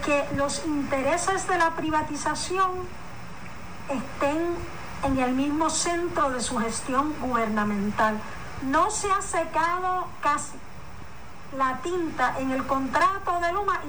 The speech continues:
y ya están anunciando un aumento.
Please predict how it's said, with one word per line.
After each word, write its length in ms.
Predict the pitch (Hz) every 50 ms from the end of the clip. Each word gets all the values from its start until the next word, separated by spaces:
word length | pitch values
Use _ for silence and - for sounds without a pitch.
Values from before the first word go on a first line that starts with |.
| 285
y 40 | 254 233
ya 140 | 277 285
están 380 | 277 285 - 330 311 330 339 330 330 -
anunciando 720 | - 277 262 262 262 262 - 269 247 247 262 262 277 285 277
un 240 | 262 262 254 254 254
aumento. 560 | 247 240 220 220 214 - 220 208 - 214